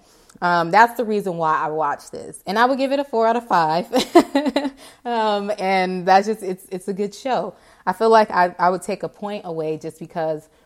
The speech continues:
I don't know. I feel like it was a little bit too intense. Like, for, I don't, uh,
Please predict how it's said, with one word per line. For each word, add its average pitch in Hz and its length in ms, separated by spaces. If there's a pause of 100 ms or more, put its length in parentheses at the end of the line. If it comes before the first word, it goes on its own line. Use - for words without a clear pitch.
(1400)
I 208 120
don't 233 120
know. 190 120
I 165 120
feel 247 120
like 254 180
it 233 60
was 214 120
a 196 40
little 196 260
bit 170 240
too 190 220
intense. 165 520
Like, 151 240
for, 165 480
I 208 100
don't, 208 140
uh, 196 300